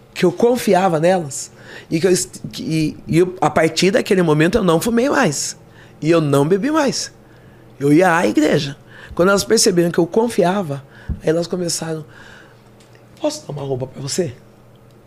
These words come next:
Eu posso tal coisa? Ah, você não, não quer ir em tal lugar comigo?" Eu comecei a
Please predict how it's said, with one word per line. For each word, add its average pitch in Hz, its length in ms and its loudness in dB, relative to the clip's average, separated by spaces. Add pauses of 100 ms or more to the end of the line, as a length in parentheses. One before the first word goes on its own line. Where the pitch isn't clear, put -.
(720)
Eu 185 60 0
posso 269 240 2
tal 151 160 0
coisa? 151 420 0 (240)
Ah, - 80 2
você 320 140 0
não, 247 320 0 (120)
não 208 140 0
quer 240 160 0
ir 240 40 -2
em 220 40 -4
tal 190 140 0
lugar 151 260 0
comigo?" 160 420 -4 (400)
Eu 185 100 0
comecei 202 480 -2
a 208 180 -6